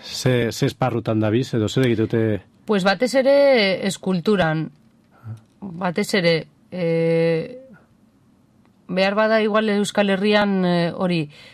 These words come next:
Speaker 2: disiplina, eh, ospetsua da, ez? Tradizioa duena, eta, eta bueno,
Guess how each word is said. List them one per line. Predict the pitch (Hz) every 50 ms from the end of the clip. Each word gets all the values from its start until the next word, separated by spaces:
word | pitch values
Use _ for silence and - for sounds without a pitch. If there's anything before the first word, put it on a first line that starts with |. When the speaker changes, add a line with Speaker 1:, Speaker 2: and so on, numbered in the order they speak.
| - _ -
Speaker 2:
disiplina, | 165 185 165 - - 208 208 170 - 196 202 208 202 208 202 202 196 185 175 170 165 165 160 160 156 -
eh, | - 165 160 160 160 160 -
ospetsua | 175 151 - - - 190 170 - - 180 165 160 165
da, | 165 170 165 156 156
ez? | 170 180 180 170 - -
Tradizioa | - - 165 165 170 165 - - 180 175 170 165 165 165 165 165
duena, | 160 160 160 165 180 180 190 185 180 180 180 185 185 185 185 175
eta, | 170 156 147 165 160 156 156 156 156 156 -
eta | - 165 - 160
bueno, | 156 170 165 160 151 143